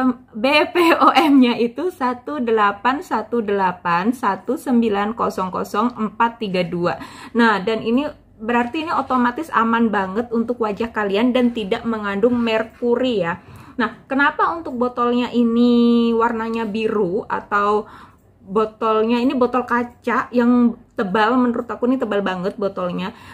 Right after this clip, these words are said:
karena serum ini mengandung glutathione dan juga vitamin C, yang mana vitamin C itu kalau kena sinar matahari cepet rusak.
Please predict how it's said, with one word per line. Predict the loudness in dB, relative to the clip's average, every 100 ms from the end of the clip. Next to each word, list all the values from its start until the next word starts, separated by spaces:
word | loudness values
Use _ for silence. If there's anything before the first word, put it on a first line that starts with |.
| -6
karena | -2 -2 0 0 0 -2
serum | -2 0 0
ini | 2 0 0 -10 -4
mengandung | -2 0 0 2 2 2 0
glutathione | 4 2 2 -6 -6 -6 -2 0 2 2 2 2
dan | 0 -2
juga | -2 -4 -4
vitamin | -6 -8 -4 -4 -2 0
C, | -2 -2 -4 -4 -6 -14 -20 -20 _ -4
yang | 2 2 4
mana | 4 2 0
vitamin | -2 -4 -2 -2
C | 0 0 -2
itu |
kalau | -4 -4 -4 -2
kena | -2 -2
sinar | 0 0 2
matahari | 2 0 -4 -4 -4 -4 -4
cepet | -10 -8
rusak. | -6 -6 -6 -8